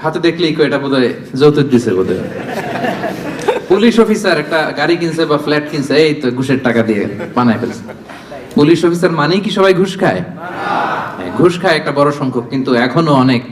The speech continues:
সৎ পুলিশ অফিসার আমার দেশে আছে না নাই? আছে, এখনো আছে।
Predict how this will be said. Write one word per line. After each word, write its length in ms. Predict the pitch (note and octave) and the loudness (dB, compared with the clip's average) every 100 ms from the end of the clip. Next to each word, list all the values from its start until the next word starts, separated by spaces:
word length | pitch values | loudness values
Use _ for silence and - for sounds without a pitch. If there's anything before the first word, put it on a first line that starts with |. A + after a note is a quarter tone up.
| - - - | -16 -18 -6
সৎ 440 | C3 B2+ A#2 - | 2 4 2 2
পুলিশ 260 | B2+ B2+ B2 | 4 4 2
অফিসার 320 | A#2+ A2+ A2 | 0 0 0
আমার 200 | A#2 A#2 | 0 0
দেশে 180 | A2+ A2+ | 0 -2
আছে 200 | G2 C3+ | 0 0
না 80 | D#3 | 2
নাই? 140 | B2+ F2+ - G#2 - - - F#4+ - - - - - | 0 0 -6 -4 0 2 2 0 -2 -6 -10 -12 -16
আছে, 240 | - - - - - - - A2 | -18 -18 -20 -20 -20 -20 -14 -8
এখনো 260 | C#3+ F3+ | -2 -2
আছে। 180 | B2+ - | -4 -8